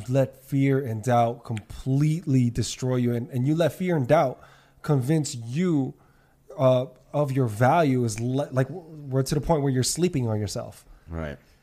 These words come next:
Speaker 1: And then you listen to that and you go back into the safety of whatever you think is safe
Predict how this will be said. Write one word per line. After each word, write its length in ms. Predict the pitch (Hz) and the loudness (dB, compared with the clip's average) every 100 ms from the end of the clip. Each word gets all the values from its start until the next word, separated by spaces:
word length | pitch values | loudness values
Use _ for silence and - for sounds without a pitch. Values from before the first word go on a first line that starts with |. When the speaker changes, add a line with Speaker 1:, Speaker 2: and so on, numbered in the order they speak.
| _ 143 | _ 0
Speaker 1:
And 140 | 135 | 4
then 380 | 143 143 143 135 | 4 4 2 2
you 100 | 143 | 0
listen 340 | 143 175 160 | 2 0 0
to 80 | 135 | 0
that 140 | 131 123 | 0 0
and 140 | 123 | -2
you 80 | 131 | -2
go 160 | 143 135 | 0 2
back 300 | 147 143 147 | 2 2 0
into 200 | 135 127 | -4 -2
the 100 | 120 | -2
safety 680 | - 156 151 139 120 113 - _ _ _ - | 2 2 2 -2 -2 -4 -10 _ _ _ 2
of 420 | 131 120 107 113 | 4 4 -2 0
whatever 240 | 131 135 | 2 4
you 160 | 143 139 | 2 0
think 280 | - 143 127 | 0 -2 0
is 120 | - | -4
safe 460 | - 175 113 107 | -2 -2 -2 -6